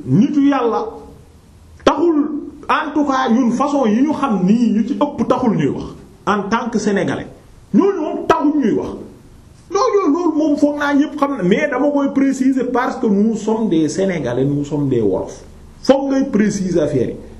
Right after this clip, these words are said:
De toute façon, amul kenn ci ñu ëpp ñun ci ñuy xalaat ak ñi ñu jàpp ñoo xam ne ñooñu tax na ñuy wax ah,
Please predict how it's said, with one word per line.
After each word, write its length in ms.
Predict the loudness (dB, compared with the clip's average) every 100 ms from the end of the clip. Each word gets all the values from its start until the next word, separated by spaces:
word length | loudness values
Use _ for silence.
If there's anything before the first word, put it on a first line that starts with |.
| -2
De 100 | 2
toute 200 | 4 2 0
façon, 420 | -2 0 -2 0
amul 420 | 0 0 0 -4 -2
kenn 440 | 0 2 2 2 0 -6 -12 -18 -20 -8 8
ci 80 | 8
ñu 260 | 8 -2 -2
ëpp 280 | -2 2
ñun 320 | 2 4 0 0
ci 120 | 2
ñuy 260 | 4 4 0 -2
xalaat 280 | 0 -2 -4 -16 -20 -20 -20 -20 -20 -20 -20 -20 -20 -6
ak 180 | -4 -2
ñi 120 | -2
ñu 200 | 0 0
jàpp 460 | 0 -2 -6 -10 0
ñoo 240 | 0 2 0
xam 180 | 0
ne 80 | 2
ñooñu 480 | 2 2 2 0 0
tax 180 | -2 0
na 100 | 0
ñuy 200 | 2 2
wax 160 | 2 0
ah, 220 | -4 -6